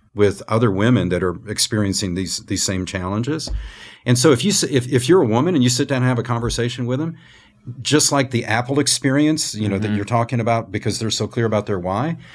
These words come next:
Speaker 1: they feel that
Speaker 2: Mm-hmm.
Speaker 1: in the conversations that they have with him.
Speaker 2: Mm-hmm.
Speaker 1: They, it, it's just, it's part of the experience. Um, and so he's able to cut through the noise in the financial advisor world and go after a very specific niche
Speaker 2: Mm-hmm.
Speaker 1: because he's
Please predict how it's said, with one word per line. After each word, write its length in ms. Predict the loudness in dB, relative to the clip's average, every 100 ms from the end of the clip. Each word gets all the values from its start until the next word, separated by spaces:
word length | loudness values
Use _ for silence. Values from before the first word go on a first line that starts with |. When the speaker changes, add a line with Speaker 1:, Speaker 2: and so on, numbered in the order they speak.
| -20 -20 -2
Speaker 1:
they 180 | 2 2
feel 560 | 2 0 4 6 6
that 380 | 2 -2 -8 -16 _ _ _ -8
Speaker 2:
Mm-hmm. 180 | -2
Speaker 1:
in 100 | 4 4
the 60 |
conversations 640 | 4 0 0 -2 -2 -4 -6
that 160 | -6
they 80 | -6
have 260 | -8 -6 -6
with 160 | -8
him. 240 | -12 -16 -20 _ -10
Speaker 2:
Mm-hmm. 220 | -6 -2
Speaker 1:
They, 120 | 0 0
it, 240 | -2 -2
it's 260 | 0 2 2
just, 340 | 2 2 0
it's 200 | -2 -2
part 260 | -2 0 2
of 60 | 2
the 100 | 0
experience. 720 | -2 -2 -2 -4 -6 -8 -10 -14 -20 -14 -4
Um, 260 | -2 0 0
and 120 | 2
so 140 | 4
he's 220 | 4 4 4
able 200 | 4 4
to 60 |
cut 300 | 2 -2 -2
through 180 | 0 0
the 100 | 0
noise 400 | -2 0 0 0
in 100 | -4
the 100 | -6 -8
financial 460 | -8 -6 -6 -6 -8
advisor 480 | -8 -6 -4 -4 -4
world 400 | -2 -2 -4 -6 -18 -20 -6
and 160 | 0
go 220 | 2 2 2
after 320 | 0 -2 -2
a 40 |
very 240 | 2 2 2
specific 680 | 0 -4 -2 -2 -4 -6
niche 520 | 0 2 2 0 -6 -6
Speaker 2:
Mm-hmm. 240 | -8 -2
Speaker 1:
because 320 | -2 2 2 2
he's 160 | -2